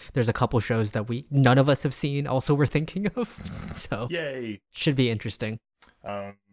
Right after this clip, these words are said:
Speaker 2: hey, <laughs> for, <laughs> December second, twenty ten, when this episode came out, David, what were you doing on that day?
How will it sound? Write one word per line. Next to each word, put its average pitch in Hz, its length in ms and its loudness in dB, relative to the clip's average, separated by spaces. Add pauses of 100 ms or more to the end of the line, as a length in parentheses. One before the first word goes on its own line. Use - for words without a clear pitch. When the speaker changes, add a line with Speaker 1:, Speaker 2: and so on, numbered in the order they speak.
(100)
Speaker 2:
hey, 104 520 -10
<laughs> 175 360 -4
for, - 140 -8 (520)
<laughs> 175 60 -6 (420)
December 190 420 -2
second, 135 460 -4
twenty 135 300 -6
ten, 113 340 -4
when 101 120 -8
this 110 140 -6
episode 117 480 -4
came 110 220 -4
out, 98 240 -4
David, 113 340 -2
what 165 140 -2
were 165 80 -4
you 139 140 -6
doing 131 300 0
on 101 180 -4
that 104 240 -2
day? 92 380 -10